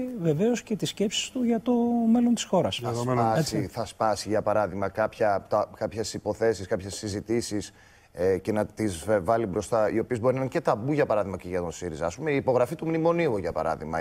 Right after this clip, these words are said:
Speaker 3: Δηλαδή, πώς έγινε ο συμβιβασμός κτλ. Γιατί είναι ένα πράγμα, ε, για πολύ κόσμο επίπονο, ε, επώδυνο, όπως το λένε. Ε, μήπως και εκεί πρέπει να
Speaker 1: Αυτό
Speaker 3: υπάρξει
Speaker 1: είναι
Speaker 3: μια,
Speaker 1: μια,
Speaker 3: ένα
Speaker 1: ακούστε,
Speaker 3: τελείωμα
Speaker 1: αυτό,
Speaker 3: της
Speaker 1: αυτό είναι
Speaker 3: υπόθεσης;
Speaker 1: μια υποχρέωση του
Speaker 3: Και θα σας το
Speaker 1: ίδιου,
Speaker 3: πω γιατί, και γιατί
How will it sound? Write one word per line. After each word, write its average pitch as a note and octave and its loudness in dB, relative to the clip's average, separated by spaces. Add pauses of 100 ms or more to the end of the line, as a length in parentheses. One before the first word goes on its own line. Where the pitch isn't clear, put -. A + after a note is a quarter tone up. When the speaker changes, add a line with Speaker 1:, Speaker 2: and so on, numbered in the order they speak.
Speaker 3:
Δηλαδή, G#2+ 0
πώς D#3 2
έγινε A2+ 0
ο G#2+ -2
συμβιβασμός B2 0
κτλ. B2 0
Γιατί B2+ -2
είναι E3 -2
ένα D#3+ 0
πράγμα, E3 0
ε, D#3 4 (260)
για A#2+ 2
πολύ A#2+ 0
κόσμο D#3+ 0
επίπονο, A#2+ 0
ε, C#3 4
επώδυνο, C#3+ 0
όπως F2+ -6
το E2 -10
λένε. D#2+ -8 (420)
Ε, B2+ 4 (560)
μήπως C#3 2
και C#3 -2
εκεί C#3 0
πρέπει C#3 0
να C#3 2
Speaker 1:
Αυτό C#3+ 2
Speaker 3:
υπάρξει F3 4
Speaker 1:
είναι F#3+ 2
Speaker 3:
μια, D#3 4
Speaker 1:
μια, G3 2
Speaker 3:
ένα D#3 2
Speaker 1:
ακούστε, D3 2
Speaker 3:
τελείωμα C#3+ 2
Speaker 1:
αυτό, D3 2
Speaker 3:
της D#3 2
Speaker 1:
αυτό C3 -2
είναι D#3 2 (180)
Speaker 3:
υπόθεσης; F3 0
Speaker 1:
μια F3+ 0
υποχρέωση E3+ 0
του C#3 -2
Speaker 3:
Και C#3 4
θα D3+ 6
σας E3 4
το D3 4
Speaker 1:
ίδιου, F3+ 6
Speaker 3:
πω F#3 4
γιατί, F3 -2
και - -10
γιατί C#3 -8